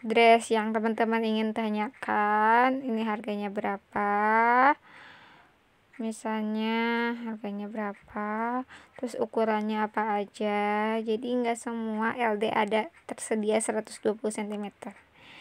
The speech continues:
Ada juga all size gitu. Jadi ukurannya tuh L D-nya tuh seratus sepuluh sentimeter aja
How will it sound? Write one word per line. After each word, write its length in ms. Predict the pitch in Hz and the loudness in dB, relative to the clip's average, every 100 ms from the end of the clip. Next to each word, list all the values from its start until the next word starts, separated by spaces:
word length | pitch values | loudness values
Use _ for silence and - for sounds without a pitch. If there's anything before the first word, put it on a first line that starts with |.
| - - | -20 0
Ada 240 | - 240 | 4 8
juga 320 | 247 254 277 269 | 8 8 8 10
all 320 | 262 254 247 | 12 12 10
size 400 | - 233 226 247 | 4 4 4 2
gitu. 640 | 262 - 254 247 240 233 | -4 4 6 8 10 8
Jadi 320 | 220 214 226 - - _ - | 4 -2 -2 -6 -10 _ -10
ukurannya 560 | 233 233 226 214 214 | 0 2 2 2 0
tuh 240 | 214 254 - - - - | 2 2 2 -16 -20 -4
L 160 | - 226 | 4 6
D-nya 240 | 220 214 | 6 2
tuh 160 | 208 247 | 0 -2
seratus 560 | - 220 214 226 - - | 0 0 0 -2 -6 -6
sepuluh 240 | 220 214 | -2 -2
sentimeter 640 | - 214 - 214 202 - 269 | -4 -8 -8 -10 -6 0 4
aja 400 | 269 233 - 214 | 4 2 -4 -14